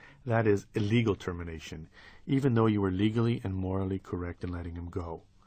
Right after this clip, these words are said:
You cannot be too careful, therefore, when interviewing potential employees. Of course, honesty, intelligence, skill, and affability are important. You can garner much of that information from resumes, references, and interviews.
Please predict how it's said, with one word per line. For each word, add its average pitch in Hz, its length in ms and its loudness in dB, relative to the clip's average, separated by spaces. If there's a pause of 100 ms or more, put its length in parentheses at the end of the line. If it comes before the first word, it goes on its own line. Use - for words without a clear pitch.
(480)
You 135 120 0
cannot 147 440 0
be 143 120 0
too - 220 -2
careful, 120 400 2
therefore, 98 320 0
when 98 160 -2
interviewing 113 480 0
potential 98 460 -6
employees. 85 560 -10 (340)
Of - 140 -10
course, 123 360 4
honesty, 104 680 0
intelligence, 95 600 -6
skill, 107 400 0
and 98 80 -2
affability 104 680 -2
are 98 140 -4
important. - 640 -10 (460)
You 165 80 -2
can 147 200 -2
garner 117 320 4
much 117 240 0
of 127 120 2
that 110 200 2
information 101 540 -4
from 104 220 0
resumes, 95 540 0
references, 104 540 0
and 98 80 -4
interviews. 98 640 -4